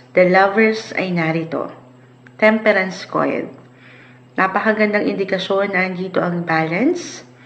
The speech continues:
yung attraction, yung pleasure, yung love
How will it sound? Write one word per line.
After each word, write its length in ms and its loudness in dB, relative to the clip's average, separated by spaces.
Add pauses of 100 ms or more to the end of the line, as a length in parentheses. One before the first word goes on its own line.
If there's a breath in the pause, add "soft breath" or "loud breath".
(600 loud breath)
yung 480 0
attraction, 1080 0 (1080 loud breath)
yung 220 -2
pleasure, 580 2
yung 400 0
love 300 -4